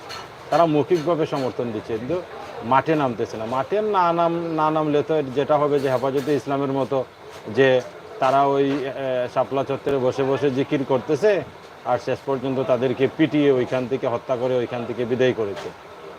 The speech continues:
তো এখন যদি যারা কোটা সংস্কারের আন্দোলন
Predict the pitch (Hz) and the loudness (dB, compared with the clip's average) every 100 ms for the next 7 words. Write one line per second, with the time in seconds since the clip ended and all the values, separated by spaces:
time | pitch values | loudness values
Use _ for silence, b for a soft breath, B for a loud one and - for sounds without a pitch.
0 | - - 131 143 139 190 202 196 175 156 | -18 -8 -4 -2 0 0 4 4 4 4
1 | 160 160 156 147 147 139 127 139 147 131 | 6 6 6 4 2 -2 -2 -4 -2 -2
2 | 139 127 143 131 135 131 131 135 131 | -4 -6 -4 -2 -2 0 0 0 -2